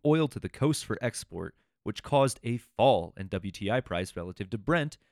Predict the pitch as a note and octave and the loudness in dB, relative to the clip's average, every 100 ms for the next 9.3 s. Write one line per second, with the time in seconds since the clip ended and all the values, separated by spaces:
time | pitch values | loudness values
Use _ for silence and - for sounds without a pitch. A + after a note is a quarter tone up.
0 | _ - E3 E3+ - A#3 F3+ D3+ D3+ C#3+ | _ -6 -2 0 4 4 4 2 -4 -2
1 | A#2 A#2 - - F2 F#2 - E2 E2 - | -2 -2 -4 -6 -4 -4 -4 -4 -4 -2
2 | - A#2+ D#2 - _ _ _ _ _ _ | 2 2 2 -6 _ _ _ _ _ _
3 | _ A#2 G2+ A2+ G#2 G#2+ G2+ - G#2 G2+ | _ -4 2 2 2 -2 -2 -2 -2 -2
4 | - G#2+ - F#3 F3+ F3 - A#2+ - A#2 | -8 -10 -2 2 2 0 -2 -4 -2 0
5 | A2 - G2+ A#2 D3 D#3+ D3 C#3 B2 B2+ | 0 -2 -6 -2 -2 -2 -4 -4 -4 -4
6 | A#2+ - G#2 C3 - G#2+ - - A2 - | -6 -8 -8 -8 -8 -10 -8 -4 -4 -4
7 | - G#2+ - - C#3 C#3+ - C#3 C#3+ _ | -4 -6 -4 -2 0 0 -2 -6 -6 _
8 | _ - A#2+ - A2 G2 F#2 - F3 G3+ | _ -4 -2 -2 -6 -6 -6 0 2 2
9 | E2+ E2 - | -2 -6 -8